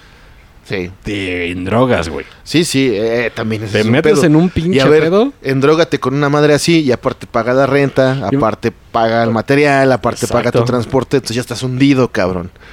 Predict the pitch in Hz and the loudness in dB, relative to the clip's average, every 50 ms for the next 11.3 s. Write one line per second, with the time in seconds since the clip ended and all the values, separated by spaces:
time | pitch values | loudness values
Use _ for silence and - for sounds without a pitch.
0 | - - - - - 113 113 127 139 123 147 151 156 - - 123 - 127 113 127 | -20 -20 -18 -4 -2 0 0 2 2 2 2 2 2 0 -2 -4 -4 -4 -2 -2
1 | 127 131 135 139 147 151 147 - - 208 226 233 220 180 151 139 - 143 151 160 | 0 0 2 2 0 0 -2 -2 0 0 2 2 4 4 2 2 2 2 4 4
2 | 160 151 123 - 113 113 117 139 - - 143 - 147 147 135 - 151 165 170 - | 4 4 2 2 -2 -2 -2 0 -2 -2 -2 0 0 0 2 2 2 0 0 -2
3 | - - - - - - - 127 117 113 - 135 120 117 110 - 135 131 123 117 | -8 -20 -20 -20 -20 -6 -4 -4 -4 -2 -2 -2 0 0 0 0 2 2 2 0
4 | 107 - - 127 117 113 113 113 113 117 113 113 101 - - 139 147 196 226 220 | -2 -2 0 2 2 2 2 2 2 2 2 0 0 0 0 2 4 4 4 4
5 | 185 180 180 180 190 196 185 135 110 101 101 101 98 92 92 - - - 101 101 | 4 4 4 4 6 6 4 4 2 2 0 -2 -6 -8 -10 -14 -10 -8 -6 -6
6 | 92 - 101 101 101 101 101 98 98 95 92 92 - - - - - - - - | -6 -4 -2 -2 0 0 0 0 -2 -2 -4 -6 -12 -18 -20 -20 -20 -20 -12 -6
7 | 120 117 107 131 123 107 - - 139 131 143 151 143 - 151 127 - 139 139 131 | -4 -2 0 -2 -2 -4 -6 -12 -2 0 2 2 2 2 0 0 0 0 0 0
8 | 117 - 135 123 - - 156 165 165 170 160 151 170 190 180 - - - - - | 0 0 0 -2 0 2 2 4 4 4 4 4 4 2 2 0 -4 -10 -12 -10
9 | 113 107 120 123 123 131 127 110 117 110 113 120 123 - - 143 147 156 151 156 | -4 -2 -2 0 2 2 2 2 2 2 2 0 0 0 0 0 0 2 0 0
10 | - 131 - 131 127 131 135 131 - - - - - 120 120 101 - 139 143 131 | -2 -2 -2 0 2 2 0 0 -4 -10 -18 -8 -6 -6 -4 0 0 0 2 0
11 | 127 - - 131 123 | -2 -6 -6 -8 -8